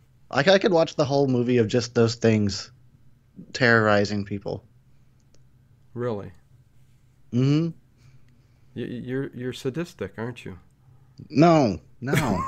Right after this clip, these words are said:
Speaker 2: <laughs>
Speaker 1: not about the torture. It's just how cute they look while they're doing it.
Speaker 2: No, no, I know. It, li-,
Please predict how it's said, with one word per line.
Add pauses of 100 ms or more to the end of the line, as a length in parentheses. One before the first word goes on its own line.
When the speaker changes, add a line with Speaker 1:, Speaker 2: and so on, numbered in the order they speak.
Speaker 2:
<laughs>
Speaker 1:
not
about
the
torture.
It's
just
how
cute
they
look
while
they're
doing
it. (180)
Speaker 2:
No,
no,
I
know.
It,
li-,